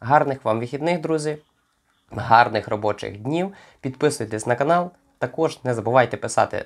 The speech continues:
свої історії з власної практики. Ну і побачимось до наступного відео.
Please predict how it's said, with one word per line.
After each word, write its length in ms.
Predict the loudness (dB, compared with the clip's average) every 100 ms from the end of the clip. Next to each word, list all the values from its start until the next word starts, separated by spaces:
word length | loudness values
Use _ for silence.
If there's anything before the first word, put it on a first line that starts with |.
| -12
свої 400 | -16 -6 -4 -4
історії 480 | -8 -4 -2 0 -2
з 80 | -2
власної 320 | 0 0 -2
практики. 540 | 0 -2 -2 -8 -12 -14 -18 -14 -2
Ну 240 | 2 2
і 40 |
побачимось 720 | 0 0 0 0 -4 -6 -8 -16 _
до 200 | -4 0
наступного 520 | 2 0 -6 -6 -4 -4
відео. 340 | -6 -4 -6